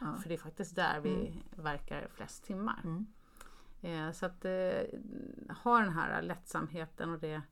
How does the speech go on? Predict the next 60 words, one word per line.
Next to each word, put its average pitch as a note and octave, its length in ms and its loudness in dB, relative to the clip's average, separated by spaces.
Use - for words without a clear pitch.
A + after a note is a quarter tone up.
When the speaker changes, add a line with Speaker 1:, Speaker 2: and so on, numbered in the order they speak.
Speaker 2:
i A3+ 80 4
kombination F3+ 640 6
med, D#3 340 0
med G3+ 220 0
allvar D#3 360 6
och D#3 240 2
att - 100 -4
man E3 120 2
fattar - 300 -2
också - 240 -2
att - 300 -8
man G3 200 6
behöver A#3+ 220 10
inte - 120 -8
tramsa G#3 280 6
bort A#3 240 6
det, E3 60 0
men E3+ 100 4
det E3+ 60 2
behöver F#3 160 4
inte E3+ 100 -2
vara D#3 80 2
blodigt D#3 280 2
allvar F3 280 6
Speaker 1:
Nej. D#3 100 2
Speaker 2:
i - 20 -4
allt - 240 -4
heller. - 280 -10
Speaker 1:
Men G#3+ 140 6
det A3 80 10
är - 20 2
kanske A3 260 2
det G3+ 160 2
som A#3+ 140 0
är - 40 -2
styrkan, - 580 -4
tänker - 300 -6
jag, G#3+ 140 -4
i F#3 120 -2
ditt D#3+ 220 -4
ledarskap. - 640 -6
Eh, E3+ 180 -2
för, - 280 -2
för F#3+ 280 0
det F3+ 140 0
är G3 40 0
så, - 120 -6
det G#3 180 0
är F3+ 60 0
så F3+ 100 -2
självklart F3 340 -4
för - 80 -6
dig, F3+ 300 4
men D#3+ 220 0
just F3 180 -4
det F3+ 60 -4
här D#3+ 140 -2
att D#3+ 80 -4
man D#3+ 120 -2
kan, E3 240 -4